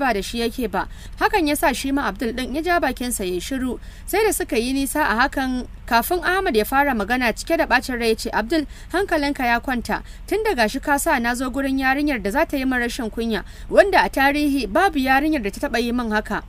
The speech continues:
Kallonsa Abdul ya yi tare da nazarinsa kafin ya ce, "Ita Minal ɗin ce ta yi maka rashin kunya, amma dai kam abin da mamaki. To me ta yi maka?" Sai da ya ja wani ƙaramin tsaki kafin ya ɗora da cewa, "Can you imagine?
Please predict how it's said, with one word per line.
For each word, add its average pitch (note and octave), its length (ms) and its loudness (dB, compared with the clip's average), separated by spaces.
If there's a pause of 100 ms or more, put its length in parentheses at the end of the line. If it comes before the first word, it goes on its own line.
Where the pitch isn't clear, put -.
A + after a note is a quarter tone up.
(160)
Kallonsa F#4+ 400 2
Abdul G#3+ 320 0
ya A#3 80 0
yi C#4 80 0
tare D#4 220 2
da E4+ 80 2
nazarinsa B3+ 520 0
kafin B3 340 -2
ya A#3 60 0
ce, G#3+ 280 -2 (260)
"Ita G4 220 2
Minal F4 240 2
ɗin D#4+ 180 -2
ce C#4 100 -2
ta D4 120 -4
yi D4 40 0
maka D4+ 220 0
rashin C4 300 -2
kunya, C4 320 -2 (300)
amma D#4 280 4
dai F#4 140 0
kam C#4 260 -2
abin C4+ 260 0
da A3 120 0
mamaki. F#3 520 -2 (280)
To G#3+ 140 0
me G#3 120 2
ta D4+ 100 2
yi F4 100 2
maka?" F4 320 0 (240)
Sai A4 240 0
da F4+ 80 2
ya D#4 80 2
ja D4+ 180 4
wani D#4 220 4
ƙaramin A#3+ 320 0
tsaki G3+ 340 -2
kafin - 340 0
ya - 60 0
ɗora C4 260 0
da G#3 80 0
cewa, G#3+ 400 -2 (260)
"Can A#3+ 180 0
you E4 80 6
imagine? D#4 480 2